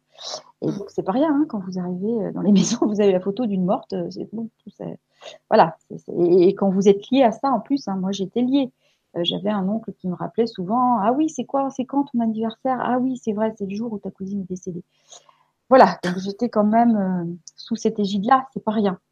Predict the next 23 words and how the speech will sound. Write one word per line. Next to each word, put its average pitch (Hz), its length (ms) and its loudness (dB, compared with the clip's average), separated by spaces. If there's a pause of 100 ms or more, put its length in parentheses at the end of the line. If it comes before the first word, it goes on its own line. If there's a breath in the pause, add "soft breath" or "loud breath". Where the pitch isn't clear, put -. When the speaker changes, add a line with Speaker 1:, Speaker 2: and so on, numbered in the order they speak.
(100)
Speaker 1:
hein. 220 180 2
Mais 220 120 4
vous 202 140 -2
allez 214 140 4
voir 320 180 6
après 330 260 2
que, 233 280 -2 (400 loud breath)
que, - 80 -4
euh, 226 420 6
c-, - 380 -10
c-, - 260 -12
c-, - 260 -10
cette 202 260 -6
chose-là, 226 380 2
j'en, 214 260 -2
j'en, 190 360 -4
j'en 185 200 -2
ai 190 100 -2 (100)
fait 302 220 6
quelque - 260 -8
chose. 170 300 -12
Voilà, 196 220 -4
ça, 180 220 -10